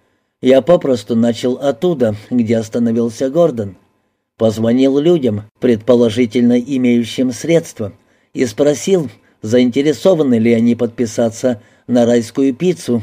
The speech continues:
домашней выпечки. Сам банк, согласно расчётам Гордона, вкладывал в это дело только триста тысяч, что заставило меня задуматься, а не ожидал ли он втайне, что массы опять переметнутся к обычному хлебу.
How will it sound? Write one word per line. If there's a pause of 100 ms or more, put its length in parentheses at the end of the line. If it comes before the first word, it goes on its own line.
домашней
выпечки. (1200)
Сам
банк,
согласно
расчётам
Гордона, (420)
вкладывал
в
это
дело
только
триста
тысяч, (460)
что
заставило
меня
задуматься, (280)
а
не
ожидал
ли
он
втайне, (260)
что
массы
опять
переметнутся
к
обычному
хлебу.